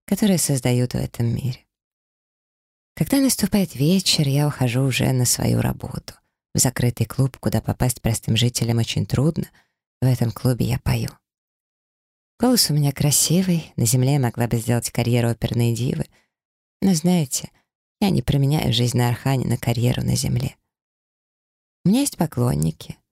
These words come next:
За мной ухаживали и всё ещё пытаются ухаживать мужчины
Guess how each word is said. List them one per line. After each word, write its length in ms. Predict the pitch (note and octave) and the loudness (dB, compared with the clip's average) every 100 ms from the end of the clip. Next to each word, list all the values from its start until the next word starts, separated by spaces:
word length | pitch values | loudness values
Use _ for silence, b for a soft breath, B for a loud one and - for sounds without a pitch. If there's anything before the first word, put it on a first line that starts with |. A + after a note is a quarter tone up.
| _ _ | _ _
За 120 | B2+ C3+ | 0 2
мной 180 | C3 | 2
ухаживали 580 | C#3 - C3+ D3 C#3 B2 | 0 0 0 0 0 -2
и 20 | |
всё 220 | B2+ - B2 | -2 0 0
ещё 180 | - | -2
пытаются 480 | - - B2 B2 - | -4 -2 0 0 -2
ухаживать 440 | A2 B2 A#2+ A#2+ A#2+ | -2 -2 -2 -2 -2
мужчины 520 | A#2 - C3 B2+ | 0 0 0 -2